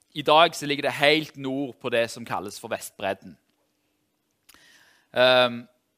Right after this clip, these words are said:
beg-, altså, begge gangene denne byen er nevnt i Bibelen, så er byen et åsted for onde hensikter. Og i dag så skal vi se litt grann nærmere på hva de onde hensiktene er for noe,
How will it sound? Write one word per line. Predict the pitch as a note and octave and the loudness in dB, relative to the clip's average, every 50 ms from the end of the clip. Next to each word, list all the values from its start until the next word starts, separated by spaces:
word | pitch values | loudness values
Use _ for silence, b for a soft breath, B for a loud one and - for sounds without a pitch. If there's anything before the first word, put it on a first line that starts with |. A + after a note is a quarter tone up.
| _ _ _ _ _ _ _ - | _ _ _ _ _ _ _ 0
beg-, | A3 G#3+ F#3 D#3 - - _ _ _ - - - | 2 2 2 0 -6 -20 _ _ _ -20 -12 -4
altså, | D#3+ E3 D#3 D#3+ F3 E3 D#3 G3+ - - | -2 0 0 0 -4 -8 -12 -16 -12 -6
begge | - G3 F3+ G#3+ | -4 -4 -2 2
gangene | G#3 G3+ F3 D3+ E3 F#3 F#3+ F#3 F3+ - - _ _ | 2 2 2 2 0 -2 -2 -4 -4 -4 -8 _ _
denne | - D#3 D3+ E3 E3 | 0 0 0 0 -2
byen | C#3 D#3+ E3+ E3+ | -6 -6 -6 -4
er | D#3+ D#3 | -2 0
nevnt | D#3 D#3 E3+ E3 - D3 | 0 0 0 -2 -6 -10
i | C#3+ C#3 | -8 -8
Bibelen, | C3 C3 C#3 C#3+ C#3+ B2+ G#2+ F#2 - - _ _ _ _ _ _ _ _ _ _ _ _ _ _ _ _ _ _ _ _ _ _ | -6 -6 -6 -6 -6 -8 -10 -12 -16 -20 _ _ _ _ _ _ _ _ _ _ _ _ _ _ _ _ _ _ _ _ _ _
så | _ - E3 | _ 0 0
er | E3 C3 | 0 0
byen | D3 D#3 D3 D3+ | 0 -4 -2 0
et | D#3+ D3+ - - _ _ | 0 -2 -2 -6 _ _
åsted | G#3+ F#3+ E3 B2 F#2 - - - - D#3+ E3 F3 F3 - | 2 4 4 2 0 -2 -8 -8 -2 0 0 0 0 -2
for | - D3 C#3+ - _ - | -6 -8 -8 -8 _ -6
onde | G3+ D#3 A#2 G#2 C3+ C#3+ | -6 -6 -4 -4 -6 -4
hensikter. | D#3 D3 A#2 F2 - - - C#3+ C3+ - - _ A#2 - - _ _ _ _ _ _ _ _ _ _ _ _ _ _ _ _ _ _ _ _ _ _ _ _ _ _ _ _ _ _ _ b b b b b b b b b b | -4 -6 -6 -8 -10 -12 -12 -12 -12 -12 -12 _ -10 -10 -10 _ _ _ _ _ _ _ _ _ _ _ _ _ _ _ _ _ _ _ _ _ _ _ _ _ _ _ _ _ _ _ b b b b b b b b b b
Og | D3+ D#3+ | -2 0
i | D3 | 4
dag | F3+ F3 F#3+ G#3 G3 | 6 6 6 6 4
så | - E3 | 0 -6
skal | - - F#3+ F3 E3 | -6 -2 -2 -2 -2
vi | E3+ E3 | -2 -6
se | - - E3+ F3 F3 | -4 0 0 0 0
litt | F3 F3+ D#3 - - | 0 -4 -8 -8 -6
grann | - F3+ E3+ D#3+ | -4 -2 0 2
nærmere | C#3+ B2+ B2 C#3 D#3 E3 E3+ - | 2 2 2 0 0 0 -2 -4
på | - - C#3 | -8 -12 -16
hva | - - D#3 D#3 E3 D#3+ | -6 0 2 2 2 2
de | D3+ D#3 D#3+ C#3+ | 0 -4 -6 -6
onde | - C#3+ C3 D3 D3 | -6 -6 -4 -4 -2
hensiktene | C#3 C#3 A#2+ G#2+ - C#3 C3+ - C3+ C3+ B2+ | -2 -2 -2 -4 -6 -8 -8 -8 -8 -4 -2
er | C3+ C#3+ C3+ | 0 0 0
for | - F3 E3+ | -2 -4 -2
noe, | E3+ E3+ E3+ F3+ G#3 A#3+ | -2 -2 -2 -2 -4 -4